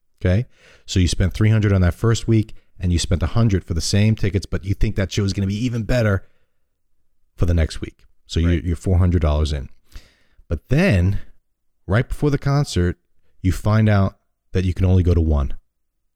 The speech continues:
Speaker 1: And you can't sell 'em or get your money back at all. So you're stuck having to choose one of the concerts to go to. Which one do you go to? The three hundred dollar good one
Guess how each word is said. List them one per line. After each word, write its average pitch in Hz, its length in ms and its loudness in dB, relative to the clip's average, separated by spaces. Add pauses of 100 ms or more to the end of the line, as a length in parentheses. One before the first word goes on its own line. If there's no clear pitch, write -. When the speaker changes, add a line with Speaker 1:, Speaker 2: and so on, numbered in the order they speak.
(520)
Speaker 1:
And 92 160 2
you 85 80 2
can't 113 400 2
sell 113 300 2
'em 113 220 4
or 92 120 0
get 90 180 -2
your 101 100 2
money 101 200 4
back 92 260 0
at 110 60 2
all. 78 340 0 (640)
So - 200 -2
you're 85 200 2
stuck - 640 -2 (420)
having 92 320 2
to 92 60 2
choose 90 360 2
one 87 240 2
of 87 80 2
the 87 80 0
concerts 80 460 -2
to - 80 -8
go 76 200 -2
to. 67 180 -6 (420)
Which - 300 0
one 98 140 2
do 80 80 0
you 80 120 0
go 71 220 -2
to? 67 200 -6 (680)
The - 80 -2
three 104 280 2
hundred 104 200 2
dollar 92 260 4
good 110 200 0
one 156 240 0